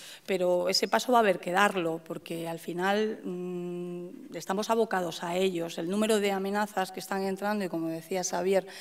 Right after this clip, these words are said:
estamos hablando de cuanto haya, en cuanto haya una conexión, ya puede haber un ataque. Entonces, eso hace que en nuestro caso como fabricante, pues nosotros no damos servicios, nosotros pro-,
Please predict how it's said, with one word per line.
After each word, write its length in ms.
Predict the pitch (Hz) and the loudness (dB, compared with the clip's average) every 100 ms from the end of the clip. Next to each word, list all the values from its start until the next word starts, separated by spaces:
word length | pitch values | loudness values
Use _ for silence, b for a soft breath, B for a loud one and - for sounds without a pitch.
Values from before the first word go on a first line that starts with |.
| B B | B B
estamos 320 | - 190 190 | -2 0 0
hablando 320 | 190 202 196 | 0 0 2
de 140 | 180 175 | 0 0
cuanto 280 | 170 170 | -2 -2
haya, 200 | 175 190 | -2 -2
en 100 | 175 | -4
cuanto 220 | 185 170 220 | -8 -2 0
haya 160 | 240 | 0
una 140 | 202 190 | -2 -4
conexión, 720 | 185 180 - - 240 226 - B B B | -6 -6 -6 -2 0 0 -6 B B B
ya 240 | 208 214 202 | -2 2 2
puede 340 | 208 185 170 | 2 0 0
haber 380 | 165 165 165 151 180 | -2 -2 -4 -6 -2
un 180 | 185 | 0
ataque. 540 | 170 175 165 - 165 170 | 0 0 -2 -2 -8 -6
Entonces, 360 | 180 196 185 190 | -6 -4 -6 -6
eso 300 | 247 220 226 | -4 0 4
hace 320 | 220 - 285 | 2 2 -6
que 220 | 302 202 175 | -4 -2 -2
en 160 | 175 | 0
nuestro 280 | 170 170 170 | -2 -4 -4
caso 240 | 196 202 | -4 -4
como 220 | 254 220 190 | -4 -4 -4
fabricante, 760 | - 180 165 180 190 190 302 - B B | -2 -4 -2 -2 -2 -4 -8 -10 B B
pues 120 | - 175 | -4 -4
nosotros 300 | 175 208 208 | -2 -2 -2
no 180 | 196 | 0
damos 300 | 190 180 180 | 0 -2 -4
servicios, 500 | - 175 170 - 269 | -6 -4 -4 -4 -4
nosotros 360 | 277 180 190 185 | -4 -8 -10 -10
pro-, 260 | - 185 | -8 -8